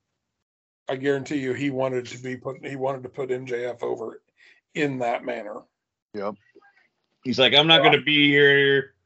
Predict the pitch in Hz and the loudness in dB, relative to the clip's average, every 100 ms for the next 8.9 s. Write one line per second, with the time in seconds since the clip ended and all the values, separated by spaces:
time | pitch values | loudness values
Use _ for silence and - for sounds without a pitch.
0 | _ _ _ - - - - 131 92 101 | _ _ _ -18 -6 -6 0 0 0 -2
1 | - - 190 - - _ _ _ - 143 | -6 -12 -12 -14 -16 _ _ _ -2 0
2 | 135 170 156 - 147 147 131 127 120 - | 4 4 4 2 -2 -2 -2 -2 -6 -14
3 | _ _ _ _ _ _ _ _ _ 139 | _ _ _ _ _ _ _ _ _ -6
4 | 135 139 135 127 113 - 131 131 127 127 | -6 -6 -10 -10 -12 -4 -4 -2 -2 -2
5 | 127 - 120 117 110 107 - _ _ _ | -4 -6 -8 -8 -6 -6 -8 _ _ _
6 | _ - 160 131 147 143 135 127 120 123 | _ -6 -4 0 2 2 0 -2 -2 0
7 | 131 127 127 127 131 123 123 123 123 110 | 0 -2 -4 -4 -6 -6 -6 -4 -6 -8
8 | 113 113 110 131 - 123 113 113 107 | -8 -8 -8 -12 -12 -12 -10 -12 -12